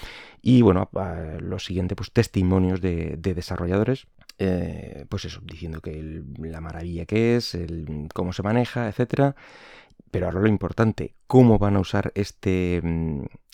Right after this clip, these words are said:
este microchip? Bueno, pues en el nuevo Mac Studio y, eh,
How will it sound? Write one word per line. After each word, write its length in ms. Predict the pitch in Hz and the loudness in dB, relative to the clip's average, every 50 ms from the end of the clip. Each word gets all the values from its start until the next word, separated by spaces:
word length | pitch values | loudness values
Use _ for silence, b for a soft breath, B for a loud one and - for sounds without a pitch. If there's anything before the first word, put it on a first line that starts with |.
| - _ _ | -20 _ _
este 640 | - 98 - - - 98 95 92 92 90 90 87 90 87 | -6 -6 -4 -2 2 2 4 4 2 0 -2 -2 -2 0
microchip? 460 | 98 98 - 98 - - 131 - - - b b b b b b | -2 0 0 -2 -2 0 -2 -2 -2 -6 b b b b b b
Bueno, 180 | - 87 80 | -10 -8 -8
pues 240 | - - - - - - | -8 -10 -12 -10 -4 0
en 160 | 98 90 87 | 0 2 2
el 220 | 85 85 90 98 | 2 2 4 6
nuevo 420 | 107 120 131 131 127 120 123 120 - _ _ _ _ _ _ _ _ _ _ _ _ _ - | 8 8 10 10 8 6 4 0 -2 _ _ _ _ _ _ _ _ _ _ _ _ _ 2
Mac 260 | 107 110 - - _ _ | 2 2 2 -2 _ _
Studio 520 | - - - - 120 117 117 120 120 120 - B B B B B B B B B | -18 -16 -4 0 2 4 4 4 2 0 -4 B B B B B B B B B
y, 260 | - 131 127 131 - - | -4 -4 -2 -2 -2 -4
eh, 400 | 80 85 82 82 80 60 52 | -4 -4 -4 -4 -6 -8 -10